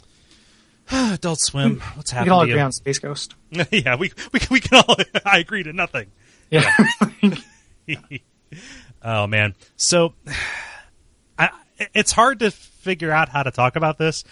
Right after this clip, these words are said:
Speaker 1: So should we just do it gang by gang, do you think?
Speaker 2: Yeah.
Speaker 1: Because each of
Speaker 2: Yeah.
Speaker 1: these, each of these, uh, generals and each of these kingpins has, uh, you know, like, different
Speaker 2: Uh,
Speaker 1: situations is where this gets interesting,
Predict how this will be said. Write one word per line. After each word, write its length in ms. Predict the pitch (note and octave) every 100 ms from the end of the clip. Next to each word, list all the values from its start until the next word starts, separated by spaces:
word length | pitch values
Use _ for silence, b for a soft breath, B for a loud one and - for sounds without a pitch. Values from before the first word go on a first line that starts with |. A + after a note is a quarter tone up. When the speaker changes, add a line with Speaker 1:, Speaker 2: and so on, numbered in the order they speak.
| b -
Speaker 1:
So 100 | -
should 140 | G3
we 20 |
just 160 | G#3+ -
do 80 | G#3
it 100 | E3
gang 200 | C3+ C#3+
by 140 | C3
gang, 360 | A2+ G#2+ G#2+ C3+ _ _
do 80 | C3+
you 60 | -
think? 220 | D3 -
Speaker 2:
Yeah. 160 | A3+ C#3+ - _ _ -
Speaker 1:
Because 240 | C#3+ E3+
each 160 | G#3+ -
of 60 | G3+
Speaker 2:
Yeah. 60 |
Speaker 1:
these, 140 | F#3+ E3
each 160 | G#3 -
of 60 |
these, 200 | G3+ D3
uh, 140 | C#3 B2
generals 480 | B2+ C3+ G#2+ G2
and 80 | A#2
each 140 | A#2+ C3
of 60 |
these 120 | A2+
kingpins 540 | - A#2+ A#2 G#2+ G2+ - b b b
has, 340 | B2 A#2 G#2+
uh, 300 | G#2+ G2+ G2 -
you 140 | B2+
know, 280 | A2+ G#2 G2+ - _ _ _ _
like, 220 | A#2 A2+ -
different 260 | A#3+ -
Speaker 2:
Uh, 20 | -
Speaker 1:
situations 600 | - F3 G#2+ - G2+ F#2+
is 120 | F#2+
where 140 | G#2+
this 120 | G2+ -
gets 200 | G2+ G2
interesting, 540 | F#2+ F#2 - -